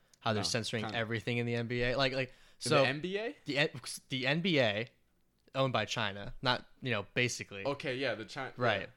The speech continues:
Speaker 1: basically. So they're censoring all the play-, like, LeBron James has gone total, like, you know
Speaker 2: Haywire?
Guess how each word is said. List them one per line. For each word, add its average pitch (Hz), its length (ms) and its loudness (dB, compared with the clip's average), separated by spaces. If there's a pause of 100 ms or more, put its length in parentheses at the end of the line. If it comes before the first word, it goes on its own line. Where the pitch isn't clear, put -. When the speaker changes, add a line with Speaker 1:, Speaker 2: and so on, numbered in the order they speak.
(120)
Speaker 1:
basically. 113 540 -2 (320)
So 131 420 0 (600)
they're 139 120 2
censoring 139 420 2
all 117 120 6
the 113 80 2
play-, 139 180 4
like, 143 160 6
LeBron 143 440 4
James 123 320 2
has 113 100 -6
gone 113 240 -2
total, 123 500 2
like, 98 400 -4 (760)
you 117 160 -2
know 104 100 2
Speaker 2:
Haywire? 117 440 2